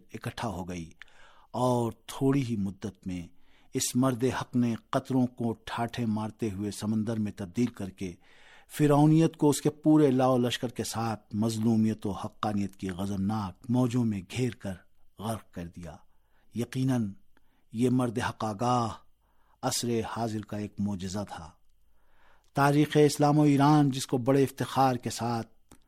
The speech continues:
مصطفیٰ کا فرزند، اسلام کا سپوت، قرآن کا محافظ سید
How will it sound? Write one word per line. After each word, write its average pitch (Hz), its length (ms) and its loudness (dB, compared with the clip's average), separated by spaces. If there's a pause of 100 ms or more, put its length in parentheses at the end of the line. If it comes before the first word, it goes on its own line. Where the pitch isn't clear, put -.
(240)
مصطفیٰ 127 500 0
کا 113 100 -4
فرزند، 113 520 0 (800)
اسلام 131 420 2
کا 120 120 -6
سپوت، 120 500 0 (720)
قرآن 123 360 2
کا 110 140 -6
محافظ 110 720 -2 (640)
سید 120 360 0